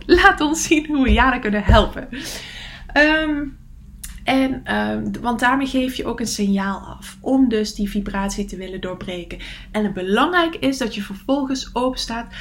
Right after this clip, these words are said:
voor alle inspired actions die op je pad komen en die durft te volgen. En dat is dus waar ik heel alert op was, wat ik heb gedaan en wat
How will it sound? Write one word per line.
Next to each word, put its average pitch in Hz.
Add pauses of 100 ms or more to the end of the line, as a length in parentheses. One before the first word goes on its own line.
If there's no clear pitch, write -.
(180)
voor -
alle 254
inspired 254
actions 226
die 220
op 214
je 208
pad 196
komen 190
en 196
die 185
durft 262
te 247
volgen. 196
En 175
dat 285
is 262
dus -
waar 190
ik 190
heel 233
alert 233
op 208
was, 208
wat 190
ik 196
heb 202
gedaan 202 (360)
en 202
wat 233